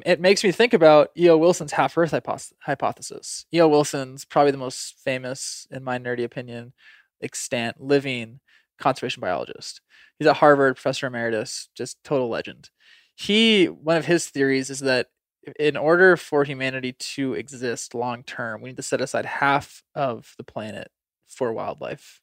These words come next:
and, and ecosystems. He thinks there's hope. With that mindset, I think it's a pretty s-, awesome idea. Um, with that mindset,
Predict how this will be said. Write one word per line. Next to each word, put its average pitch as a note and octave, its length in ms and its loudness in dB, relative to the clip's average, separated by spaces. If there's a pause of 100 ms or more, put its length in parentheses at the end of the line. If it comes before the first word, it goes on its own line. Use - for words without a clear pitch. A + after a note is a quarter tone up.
(120)
and, C3 240 -14 (300)
and B2 280 -10
ecosystems. - 800 -16 (520)
He A#3+ 200 4
thinks G3 240 0
there's C#3+ 220 0
hope. - 300 -8 (440)
With D#3+ 240 2
that F#3 300 4 (100)
mindset, D3 400 -4
I D#3+ 120 4
think E3+ 140 -4
it's C3+ 140 -14
a B2 100 -6 (460)
pretty C3 180 -8
s-, - 480 -12
awesome - 440 -4 (100)
idea. - 380 -12 (260)
Um, C3 300 -10 (360)
with F#3 200 6
that F3+ 140 6
mindset, D#3+ 500 2